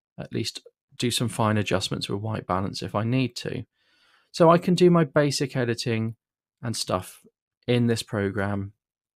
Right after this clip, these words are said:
quite well. Another thing I like is if I go back one step, I can add in title that overlays or goes at the front. I can add an image and I can add in video. So let's say I wanna put a title right at the front.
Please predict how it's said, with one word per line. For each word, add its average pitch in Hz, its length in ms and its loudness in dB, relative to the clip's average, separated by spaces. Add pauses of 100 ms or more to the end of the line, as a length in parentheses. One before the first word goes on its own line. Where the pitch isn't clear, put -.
(140)
quite - 260 -4
well. 139 380 -6 (580)
Another 175 320 0
thing 98 420 -2
I 98 100 -4
like 101 600 -8
is 113 240 -6
if 113 120 -8
I 120 60 -6
go 113 160 -4
back - 400 -8
one 110 260 -4
step, - 380 -6 (680)
I 117 60 2
can 120 160 -4
add 127 220 0
in 120 160 0
title 151 680 2
that 123 200 0
overlays 120 640 2
or 113 160 -6
goes 107 280 -4
at - 60 -12
the 110 60 -10
front. 123 260 -4
I 117 80 -4
can 127 140 -4
add 120 160 -2
an 117 120 -4
image 113 360 -2
and 113 140 -6
I 107 60 -4
can 120 260 -8
add 107 260 -6
in 110 220 -6
video. 110 480 -4 (420)
So - 140 -2
let's 160 140 4
say 165 80 6
I 147 40 6
wanna 143 160 6
put 120 160 -2
a - 40 -2
title 120 380 0
right 107 200 0
at - 60 -10
the 107 60 -10
front. 180 360 -2